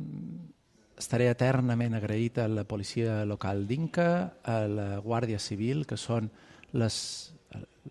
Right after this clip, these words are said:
els dos cossos que, que van intervenir i que es van presentar d'una forma molt ràpida a la consulta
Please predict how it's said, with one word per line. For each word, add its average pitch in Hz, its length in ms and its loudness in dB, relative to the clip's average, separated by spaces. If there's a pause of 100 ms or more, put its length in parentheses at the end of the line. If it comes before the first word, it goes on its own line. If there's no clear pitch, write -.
(540)
els 123 200 -8
dos 143 240 2
cossos 123 600 -2
que, 101 600 -2
que 113 120 -2
van 117 200 2
intervenir 117 800 0
i 123 180 -4
que 110 80 -2
es 98 80 -4
van 117 240 0
presentar 110 560 0
d'una 110 160 -2
forma 117 500 0 (580)
molt 131 400 4
ràpida 107 580 0
a 113 100 0
la 107 100 0
consulta 143 680 -2